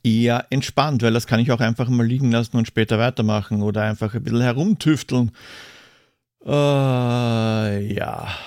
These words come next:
kommt auch noch irgendwann nebenbei dann. Ja, wurscht. Sonst, ähm,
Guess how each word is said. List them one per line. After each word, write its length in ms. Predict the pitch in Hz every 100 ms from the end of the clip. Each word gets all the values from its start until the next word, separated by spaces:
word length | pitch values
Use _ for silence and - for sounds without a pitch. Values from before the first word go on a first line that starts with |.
| - - _ _ _ _ _ _ -
kommt 180 | 117
auch 140 | 95 92
noch 200 | 92 - _ _ _ -
irgendwann 440 | 104 95 90 - _ -
nebenbei 460 | 101 92 85 98 - _
dann. 240 | 92 98 - -
Ja, 220 | - 110 _ -
wurscht. 240 | 113 - _ _ _ _ _ _ _ _ _ _ _ _
Sonst, 520 | - - 208 - - -
ähm, 640 | 127 131 127 123 120